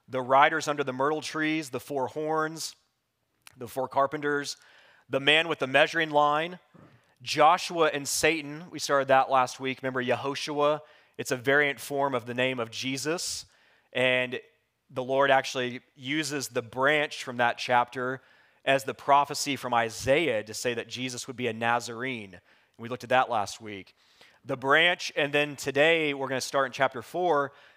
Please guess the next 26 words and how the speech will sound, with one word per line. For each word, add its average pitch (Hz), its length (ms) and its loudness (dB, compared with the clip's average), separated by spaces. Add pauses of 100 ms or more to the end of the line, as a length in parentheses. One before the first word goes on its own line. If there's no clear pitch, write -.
(120)
He 147 120 -2
gets 156 180 0
the 147 100 -4
vision 151 260 0
of 143 80 -6
the 131 80 0
lampstand 147 600 0
and 135 100 -8
the 123 60 -4
two 156 260 -10
olive 147 340 0
trees. 101 640 -12 (600)
Okay, 131 200 0
and 127 80 -4
then 131 100 -2
it 131 100 -6
goes 127 240 -2
down 131 340 0
from 117 260 -8
there. 110 460 0 (840)
The 123 120 -12
four 135 240 -4
chariots 139 480 0
in 123 120 -12
chapter 120 300 -2
six - 480 -4